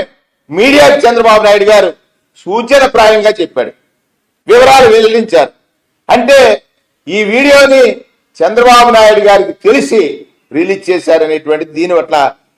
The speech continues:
ఆయనకి తెలుసు కదా, తెలియకుండా ముందు ఆయన ఎలా చెప్పగలుగుతాడు? ఈ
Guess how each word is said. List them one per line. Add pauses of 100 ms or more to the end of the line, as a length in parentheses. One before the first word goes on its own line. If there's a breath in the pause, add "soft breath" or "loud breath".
(140)
ఆయనకి
తెలుసు
కదా, (760)
తెలియకుండా (100)
ముందు
ఆయన
ఎలా
చెప్పగలుగుతాడు? (460)
ఈ